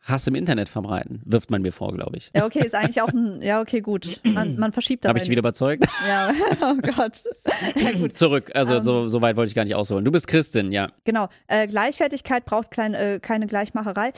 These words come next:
Speaker 2: Äh, das ist das, was ich vorhin, äh, ein wenig angeschnitten habe mit der, mit dem Beispiel der Schwangerschaft. Und in der Bibel ist ja quasi, äh, der Unterschied zwischen Mann und Frau definiert. Es,
Speaker 1: Mhm.
Speaker 2: es gibt einfach die Unterschiede zwischen Mann und Frau und jeder hat seine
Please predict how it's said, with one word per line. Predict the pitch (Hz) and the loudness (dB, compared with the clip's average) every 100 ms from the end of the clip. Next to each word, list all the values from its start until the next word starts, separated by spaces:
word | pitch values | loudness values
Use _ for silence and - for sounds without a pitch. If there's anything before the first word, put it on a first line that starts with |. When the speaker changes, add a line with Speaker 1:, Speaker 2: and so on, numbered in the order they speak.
| - - | -12 -6
Speaker 2:
Äh, | - 233 | 0 2
das | 240 285 | 2 -2
ist | - | -4
das, | 285 | -2
was | 277 262 | -2 -2
ich | - | -2
vorhin, | 247 247 240 | 0 2 0
äh, | |
ein | 226 226 226 220 226 | 0 0 0 -2 -2
wenig | 226 220 - | -2 -2 -2
angeschnitten | 285 285 254 - 196 208 | 0 0 -2 -4 -6 -4
habe | 196 208 226 | -2 -2 -2
mit | 202 | -2
der, | 190 | -2
mit | 190 190 | -2 -4
dem | 190 | -2
Beispiel | 190 214 208 | -2 -2 -4
der | 185 | -4
Schwangerschaft. | - 226 240 196 - 262 - - | -2 -2 -2 -4 -4 -4 -6 -6
Und | - 202 202 | -2 -2 -2
in | - | -2
der | 190 | -2
Bibel | 190 226 240 233 214 | -2 0 0 0 0
ist | 247 247 - | -2 -2 -2
ja | 208 | -2
quasi, | 190 196 180 190 185 185 180 _ _ _ | 0 -2 -2 -2 -4 -4 -4 _ _ _
äh, | - 185 185 | -2 0 2
der | 190 | 0
Unterschied | 185 226 240 196 | 0 -2 -4 -6
zwischen | - 196 - 180 | -6 -6 -2 -2
Mann | 180 202 | -2 -2
und | 185 | -4
Frau | - 185 185 | -4 -2 -2
definiert. | 180 - 185 185 160 - - - | -2 -4 -4 -2 -4 -8 -20 -10
Es, | 220 | -6
Speaker 1:
Mhm. | 101 | -4
Speaker 2:
es | 185 - | -4 -2
gibt | 247 | -2
einfach | - 196 185 | -2 -4 -4
die | 180 | -4
Unterschiede | 190 208 - 185 | -4 -4 -4 -8
zwischen | - 196 | -8 -6
Mann | 185 175 | -4 -4
und | |
Frau | 175 - 202 | -6 -4 -2
und | 220 | -2
jeder | 190 196 196 | -4 -4 -4
hat | 185 | -4
seine | 175 170 | -4 -4